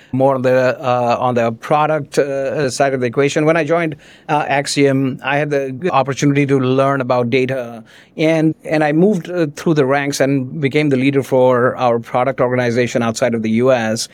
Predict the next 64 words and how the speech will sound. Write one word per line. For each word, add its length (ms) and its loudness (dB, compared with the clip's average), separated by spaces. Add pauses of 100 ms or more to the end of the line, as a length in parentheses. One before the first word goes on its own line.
(360)
And 480 0
I 140 0
will, 260 2
I 80 0
would 180 -2
be 120 2
called 400 0
to 80 2
these 160 2
client 260 -2
meetings 420 -2
very 280 -4
often, 360 -4
right? 240 0
I 180 2
would, 260 -4
uh, 180 2
like, 160 0
the 80 4
M 160 2
D 160 2
of 100 0
the 80 0
U 120 -2
K 160 -2
would 160 -2
say, 200 2
"Hey, 200 2
you 160 2
know, 80 0
we 140 2
have 140 2
a 140 0 (320)
important 400 0
client 260 -4
meeting. 560 2
It'll 300 0
be 280 -4
good 280 2
to 100 0
represent 500 2
product." 400 -2
And 200 0 (280)
as 300 0
any, 460 -2
like, 260 0 (440)
product 420 0
person, 320 2
I 120 2
would, 200 2
I 100 4
was 180 0
proud 360 -2
of 60 -4
the 80 0
products 400 -2
we 60 0
were 80 0
building. 420 0
So 120 0
I 80 4
would 200 0
go 260 4
and 220 -2